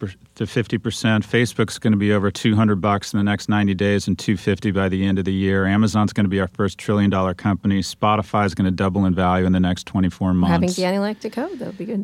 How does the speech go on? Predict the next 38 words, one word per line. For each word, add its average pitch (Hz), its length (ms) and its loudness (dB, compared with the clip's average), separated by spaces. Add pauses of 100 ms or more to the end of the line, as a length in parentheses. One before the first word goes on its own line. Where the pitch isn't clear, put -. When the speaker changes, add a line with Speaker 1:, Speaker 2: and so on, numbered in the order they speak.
Speaker 2:
Uh, - 40 -6
Speaker 1:
There - 60 0
you 196 120 -6
Speaker 2:
double, 226 300 2
Speaker 1:
go. 226 100 4
Speaker 2:
double 247 240 4
in 262 100 4
value. 269 300 2
Okay. 233 380 -2 (320)
Speaker 1:
Um, 95 680 2
well, 113 180 4
they 131 120 6
could 131 300 2
be 110 100 4
the 98 80 0
fifth 92 240 -2
horseman. 92 320 -2
They 101 100 2
tap 107 300 0
into 95 140 0
an 90 100 0
instinct. 90 400 -2
Music 104 420 2
is 85 160 -2
really 95 340 2
Speaker 2:
I 90 40 -2
would 87 80 2
Speaker 1:
important 95 220 0
Speaker 2:
agree 101 60 0
Speaker 1:
in 87 40 0
Speaker 2:
with 87 80 -6
Speaker 1:
terms 92 200 -2
Speaker 2:
you. - 20 -4
Speaker 1:
of 92 60 -8
storytelling, 95 680 0
Speaker 2:
And 90 80 0
Speaker 1:
emotion. 92 440 0
Speaker 2:
Snap? 208 280 2